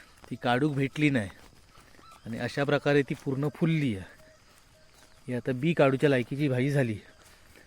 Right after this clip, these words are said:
तरी पण ह्याच्याशीतली थोडीशी काढूक होई. आणि तिकडे जरासं मूळ टाकलेलो हा, तो मुळो काढूया. इकडे बाळ माझा खेळता. मजा आली?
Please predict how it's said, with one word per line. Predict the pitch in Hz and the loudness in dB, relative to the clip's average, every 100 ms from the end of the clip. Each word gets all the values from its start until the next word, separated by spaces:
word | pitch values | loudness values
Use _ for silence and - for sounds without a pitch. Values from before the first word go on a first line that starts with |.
| - - | -20 -12
तरी | 117 120 | -10 -4
पण | 131 | -4
ह्याच्याशीतली | 104 - 131 143 127 - 135 131 156 - - _ - - - - - - _ | -4 -4 -4 -4 -8 -10 -6 -4 -6 -10 -20 _ -20 -20 -20 -20 -20 -20 _
थोडीशी | - 123 131 - | -10 -6 -4 -4
काढूक | 143 139 139 120 | 2 4 4 0
होई. | 110 104 - - - - - - - - - - _ - - - _ - _ _ - | -4 -8 -12 -20 -20 -20 -20 -20 -20 -20 -20 -20 _ -20 -20 -20 _ -20 _ _ -8
आणि | 151 127 - | -6 -6 -6
तिकडे | 123 131 131 | -2 2 4
जरासं | 131 127 127 | 4 2 0
मूळ | 123 135 139 | 2 4 4
टाकलेलो | 123 123 123 117 110 | 2 2 2 4 2
हा, | 135 - - - - - - - - | -2 -6 -20 -20 -20 -20 -20 -18 -8
तो | |
मुळो | 113 120 131 | -2 4 4
काढूया. | 113 101 107 110 - - - _ _ - _ - - - _ - - | 2 -2 -2 -6 -10 -20 -20 _ _ -20 _ -20 -20 -20 _ -20 -16
इकडे | 127 117 | -10 -6
बाळ | 107 117 120 | -2 0 2
माझा | 123 120 113 | 2 2 0
खेळता. | 127 120 - 117 95 - - - - _ _ _ _ _ _ - | 2 0 2 -2 -2 -10 -20 -20 -20 _ _ _ _ _ _ 2
मजा | 139 175 | 8 8
आली? | 170 | 8